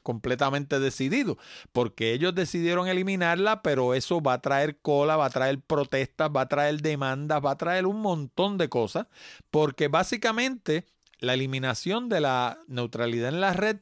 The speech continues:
lo que hace es que le da el poder a los grandes, eh, monopolios, a las grandes, eh, cadenas de telecomunicaciones de los Estados Unidos, de cerrarle el grifo, literalmente, a los pequeños.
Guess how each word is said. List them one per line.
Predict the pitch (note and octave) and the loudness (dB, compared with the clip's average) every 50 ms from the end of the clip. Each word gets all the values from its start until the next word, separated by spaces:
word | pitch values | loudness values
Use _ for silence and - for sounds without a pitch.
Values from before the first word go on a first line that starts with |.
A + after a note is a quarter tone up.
| - - - - - | -12 -20 -20 -20 -12
lo | - B2 C3+ C3+ B2+ | -4 -2 -2 -2 0
que | - C3+ C3 | 0 0 2
hace | C3+ C#3+ E3 - - G#3 G#3 G#3+ A3 | 2 2 2 0 0 0 0 2 0
es | G#3 - - | 0 -2 -6
que | _ - D3+ C#3 | _ -2 0 0
le | C3 B2+ B2 A#2+ | 2 2 0 0
da | A#2+ C3 | 0 0
el | D3 E3 | 0 -2
poder | D#3+ _ - F#3+ F#3+ F3+ F3+ F#3+ G3 G3 - - _ _ | -2 _ -2 0 0 0 2 0 0 0 -2 -4 _ _
a | - B2+ | -4 -2
los | B2 B2 A#2+ A2+ G#2+ | -2 0 -2 -2 -4
grandes, | A2+ A#2 A2 A#2 B2 C#3+ D3+ D#3+ E3+ E3 - - _ _ _ - | -4 -4 -2 -2 -2 -4 -2 -2 -2 -2 -4 -6 _ _ _ -6
eh, | C#3 C#3 C3+ C3 | -4 -2 -2 -4
monopolios, | C3 C3 C3 C3+ C#3 C#3+ D3 D3 D3 F#3+ F#3 F3+ D#3+ C#3 C#3 - - _ - - - - - - - | -4 -6 -4 -4 -2 -2 -2 -2 0 2 2 2 4 2 0 -2 -4 _ -20 -20 -20 -20 -20 -14 -8
a | G2 G2 | -6 -4
las | G2 F#2+ F#2 | -4 -4 -4
grandes, | F2 G2+ G2+ A2 A#2 B2+ C#3 C#3+ C#3+ C#3 C#3 B2+ - - | -4 -4 -4 -4 -4 -2 0 0 0 0 0 -2 -6 -10
eh, | A#2+ - - | -14 -14 -10
cadenas | - - A2+ A2+ A2+ A#2 B2+ C#3 C#3 C3+ | -4 -2 -2 -2 -2 -2 -2 -4 -4 -4
de | C3+ C3+ | -4 -4
telecomunicaciones | B2+ C#3+ C#3 C3+ B2 - C3 C3 C3+ C3 A#2+ - B2 - - C#3 C#3+ D3 | -2 -2 -2 -2 -2 -4 -6 -6 -6 -6 -4 -4 -4 -4 -4 -4 -2 0
de | |
los | C#3+ C#3 | 0 0
Estados | D3 C#3+ - - D#3 D#3+ D3 - | 0 -2 -2 0 0 0 0 -2
Unidos, | F3+ F#3 G3+ A3 G#3+ F#3+ F3 E3+ - - - - - - - | -2 -2 -2 0 0 0 -2 -2 -4 -10 -20 -20 -20 -16 -6
de | - D#3 G#3+ A3 | -2 0 0 2
cerrarle | - - F3+ D#3 C#3 B2 A#2+ C3+ C#3+ D#3+ E3 F#3 F#3 F#3+ F#3+ | 0 0 2 2 2 2 0 0 0 2 0 0 0 0 0
el | E3+ E3 D3+ | -2 -2 -4
grifo, | C#3 D#3 F#3 G3+ G3 B2+ - B2 A#2+ G3+ - _ _ - - | -2 -2 0 0 0 -2 -2 -2 -2 -4 -4 _ _ -20 -12
literalmente, | A#2 A2 A2+ G#2 A#2+ G#2+ A2+ B2 C3+ C#3 C#3 D3+ E3 E3 D#3 C3+ - - - G3 _ _ _ _ | -8 -6 -6 -4 -2 0 2 2 2 0 0 -2 -2 -2 -4 -4 -6 -6 -6 -8 _ _ _ _
a | - A2 | -2 0
los | C3 E3+ - | 0 0 0
pequeños. | - A3 G#3+ - D#3+ C3+ A#2 G2 E2+ E2 D#2 | -2 -4 -4 -2 0 -2 -2 -2 -6 -10 -12